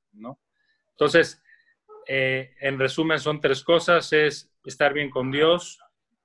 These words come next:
estar bien en tu cuerpo y estar bien con la familia. Esos tres te sacan adelante en todo.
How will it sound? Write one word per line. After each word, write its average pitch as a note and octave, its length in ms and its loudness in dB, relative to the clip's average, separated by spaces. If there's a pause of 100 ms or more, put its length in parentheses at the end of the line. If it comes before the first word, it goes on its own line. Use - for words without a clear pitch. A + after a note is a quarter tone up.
estar D3 280 2
bien D3+ 360 0 (180)
en B2 180 -6
tu - 160 -6
cuerpo F3 760 4
y B2+ 340 -4
estar C#3 300 0
bien D3+ 160 -2
con D3 140 0
la C3 100 0
familia. B2+ 480 0
Esos D#3 280 -4
tres D#3+ 280 4
te D#3+ 80 -6
sacan C#3+ 440 -2
adelante A#2+ 500 -4
en A#2 120 -12
todo. F#2+ 200 -18